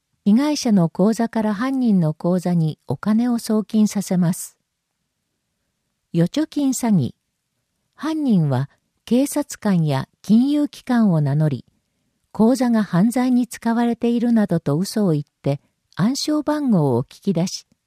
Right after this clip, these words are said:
キャッシュカードなどを騙し取ります。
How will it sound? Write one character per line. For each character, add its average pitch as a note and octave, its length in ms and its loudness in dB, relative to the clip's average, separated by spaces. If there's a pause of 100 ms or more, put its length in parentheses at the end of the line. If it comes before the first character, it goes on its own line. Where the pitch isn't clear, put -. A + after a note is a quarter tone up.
(180)
キ - 100 -6
ャ D#3 40 0
ッ - 20 -4
シ - 220 -6
ュ C#4 40 -4
カ D4 220 -4
ー C4 40 -2
ド G3 140 0
な F3 140 2
ど D#3 160 0
を A#2+ 100 -2
騙 C3+ 260 0
し - 140 -8
取 E3 200 -2
り D#3 40 0
ま D#3 140 0
す。 - 240 -10